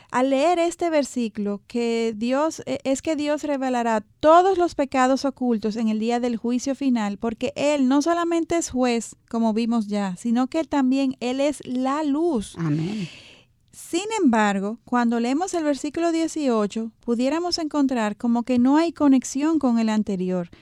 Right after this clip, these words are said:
Speaker 1: Leamos, dice, "Por tanto, tened cuidado de cómo oís, porque al que tiene,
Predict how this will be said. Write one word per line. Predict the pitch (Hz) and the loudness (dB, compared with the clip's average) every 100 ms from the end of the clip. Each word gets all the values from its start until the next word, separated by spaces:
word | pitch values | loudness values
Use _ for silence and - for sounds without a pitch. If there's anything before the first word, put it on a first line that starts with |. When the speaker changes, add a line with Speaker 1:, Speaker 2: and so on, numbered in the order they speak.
| - - | -20 -6
Speaker 1:
Leamos, | 226 233 247 214 185 - - - - | -2 2 4 4 2 -2 -12 -20 -10
dice, | - 269 320 | 0 2 4
"Por | 294 277 254 | 4 4 4
tanto, | - - 277 247 214 196 | 2 4 6 6 4 0
tened | 196 240 247 302 - | 0 2 4 4 2
cuidado | 370 311 269 247 240 | 0 4 4 4 2
de | 240 | 0
cómo | 233 - 262 302 339 | -2 -2 0 2 2
oís, | 302 214 196 - _ _ | 2 2 -2 -8 _ _
porque | - 240 254 | -6 -4 0
al | 240 226 | -2 -2
que | 233 | -6
tiene, | 220 277 320 277 233 | -4 -4 0 0 0